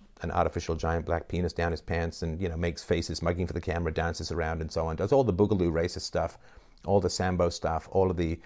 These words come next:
gollywog stuff that is, is literally, I mean, it's horribly offensive. And this is after,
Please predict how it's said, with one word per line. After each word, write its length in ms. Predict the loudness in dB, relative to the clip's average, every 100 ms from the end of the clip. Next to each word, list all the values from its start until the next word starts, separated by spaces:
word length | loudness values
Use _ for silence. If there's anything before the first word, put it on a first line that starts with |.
| -16 -20 -6
gollywog 480 | 2 2 4 2 0
stuff 380 | 0 0 0 -2
that 180 | 0 2
is, 220 | 0 -4
is 240 | -4 0 4
literally, 340 | 4 2 -2
I 60 | -4
mean, 60 |
it's 100 | -2
horribly 380 | 6 6 8 4
offensive. 400 | 0 -2 -4 -6 -16 -20 -20 -20 -12 0
And 120 | 4
this 120 | 4
is 120 | 4 4
after, 420 | 6 4 0 -4